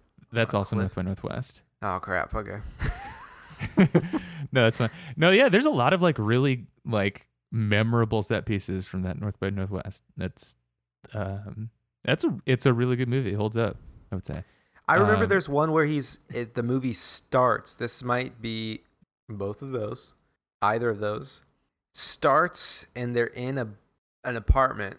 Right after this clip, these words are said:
Speaker 2: that looked really cool, and it was, like,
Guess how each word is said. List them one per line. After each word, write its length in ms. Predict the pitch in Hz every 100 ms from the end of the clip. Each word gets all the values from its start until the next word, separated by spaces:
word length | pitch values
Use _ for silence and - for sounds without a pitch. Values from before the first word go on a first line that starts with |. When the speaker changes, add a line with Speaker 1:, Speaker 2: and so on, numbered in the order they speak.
| _
Speaker 2:
that 160 | 104 107
looked 160 | 101
really 220 | 107 107 107
cool, 400 | - 113 - - _ _ _ _
and 160 | 104 95
it 180 | - -
was, 240 | 98 -
like, 200 | 101 104